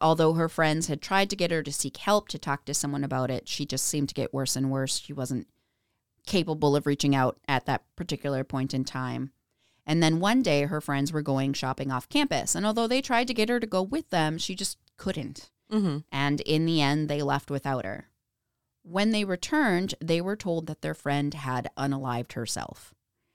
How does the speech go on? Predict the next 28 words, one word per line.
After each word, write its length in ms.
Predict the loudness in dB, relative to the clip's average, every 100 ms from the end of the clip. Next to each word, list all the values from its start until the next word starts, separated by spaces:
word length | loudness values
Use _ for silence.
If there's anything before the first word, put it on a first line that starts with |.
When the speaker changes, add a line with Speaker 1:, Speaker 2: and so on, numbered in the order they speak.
| _ _ _
Speaker 1:
And 360 | 0 2 2 -2 -6
to 140 | -2 2
this 220 | 2 2
day, 280 | 2 2 -2 -10 -4
although 220 | 2 4 4
the 80 |
main 220 | 4 2 2
building 300 | 2 0 -2
has 260 | 0 0 0
been 140 | 0
renovated, 580 | 0 0 -2 -2 -4 -2
it 140 | 0
is 120 | 2 2
said 240 | 2 2
that 140 | 0
if 140 | 0 0
anyone 460 | -2 -2 -2 -2
in 300 | -2 -2 -2
room 340 | -2 0 0 -2 -6
two 160 | -10
twenty 440 | -4 -2 -2 -2 -6 _ _ -8
looks 280 | -4 0 0
into 220 | 0 -2
the 100 | -2
mirror 360 | 0 0 0
over 220 | 0 0 0
the 80 |
mantelpiece 640 | 0 0 -2 -6 -6 -6